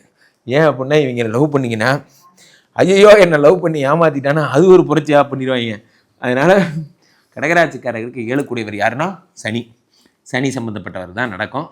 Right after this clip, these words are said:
So உங்களுக்கு யாருன்னா ரெண்டு குடைவன் சூரியன். எதா இருந்தாலும் ஞாயிற்றுக்கிழமைகள்ல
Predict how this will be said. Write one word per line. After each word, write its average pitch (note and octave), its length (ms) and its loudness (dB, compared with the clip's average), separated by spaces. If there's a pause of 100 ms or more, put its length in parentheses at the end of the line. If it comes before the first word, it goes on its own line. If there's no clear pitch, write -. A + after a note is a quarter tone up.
(140)
So F#3 340 -6 (320)
உங்களுக்கு G3+ 460 -4
யாருன்னா A#2 520 -2
ரெண்டு E3+ 200 -4
குடைவன் C3+ 340 -6
சூரியன். B2 420 -4
எதா C#3 340 2
இருந்தாலும் D3+ 220 -8
ஞாயிற்றுக்கிழமைகள்ல A2 760 -8